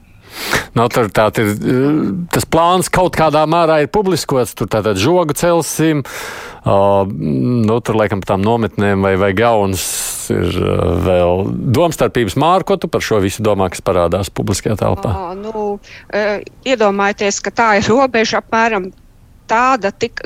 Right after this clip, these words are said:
Speaker 2: gara kā no Rīgas līdz Liepājai. Nu, līdz Liepājai
Speaker 1: Tik ga-, tik gara
Speaker 2: simtdeviņdesmit pieci kilometri,
Speaker 1: sanāk, jā?
Speaker 2: Baltkrievija simt septiņdesmit divi kilometri,
Speaker 1: Mm.
Speaker 2: jā.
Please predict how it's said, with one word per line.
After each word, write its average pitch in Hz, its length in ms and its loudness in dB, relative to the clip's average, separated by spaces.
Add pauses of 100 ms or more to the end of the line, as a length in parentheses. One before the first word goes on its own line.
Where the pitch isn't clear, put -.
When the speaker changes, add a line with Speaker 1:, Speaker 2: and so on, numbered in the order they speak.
Speaker 2:
gara 247 300 2
kā 196 260 -2
no 185 180 2
Rīgas 262 460 -2
līdz 226 180 -4
Liepājai. 147 680 -2
Nu, 175 160 0
līdz 196 160 -2
Liepājai 214 320 2
Speaker 1:
Tik 214 240 -4
ga-, - 0 -
tik - 0 -
gara 190 160 2
Speaker 2:
simtdeviņdesmit - 140 -6
pieci - 300 2
kilometri, 247 540 2
Speaker 1:
sanāk, 220 360 2
jā? 139 120 2
Speaker 2:
Baltkrievija 240 720 2
simt 254 240 -2
septiņdesmit 208 600 -6
divi 208 180 -2
kilometri, 156 720 0
Speaker 1:
Mm. - 20 0
Speaker 2:
jā. 185 240 0